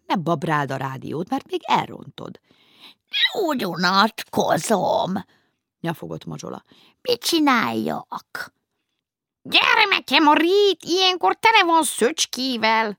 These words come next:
Speaker 1: szólalt meg varjú bácsi.
Speaker 3: „A friss széna a szöcskék kedvenc tartózkodási helye. Erégy és fogjál szöcskéket.”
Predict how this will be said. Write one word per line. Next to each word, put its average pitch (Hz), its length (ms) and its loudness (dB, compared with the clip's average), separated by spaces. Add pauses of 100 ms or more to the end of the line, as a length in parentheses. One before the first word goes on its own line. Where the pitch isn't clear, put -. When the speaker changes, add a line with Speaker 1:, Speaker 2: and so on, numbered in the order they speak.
Speaker 1:
szólalt 151 440 -4
meg 147 160 -12
varjú 143 280 -8
bácsi. 160 420 -10 (300)
Speaker 3:
„A 277 180 2
friss 427 380 2
széna 480 880 4
a 339 40 6
szöcskék 480 760 2
kedvenc 480 560 -2
tartózkodási 403 1160 2
helye. 226 280 4 (160)
Erégy 587 420 0
és - 120 -2
fogjál 453 580 2
szöcskéket.” - 1300 -2